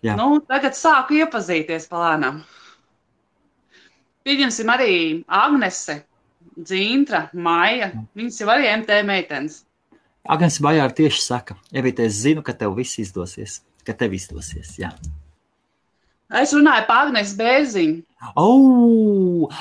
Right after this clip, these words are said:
Speaker 1: es redzēju, es redzēju tevi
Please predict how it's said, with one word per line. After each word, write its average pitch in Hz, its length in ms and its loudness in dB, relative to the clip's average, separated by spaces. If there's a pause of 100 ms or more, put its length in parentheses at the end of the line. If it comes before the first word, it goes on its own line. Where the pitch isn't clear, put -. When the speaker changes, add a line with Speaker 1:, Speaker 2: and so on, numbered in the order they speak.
(120)
Speaker 1:
es 196 220 -4
redzēju, 151 720 2 (580)
es 196 220 -2
redzēju 190 800 2
tevi 180 400 0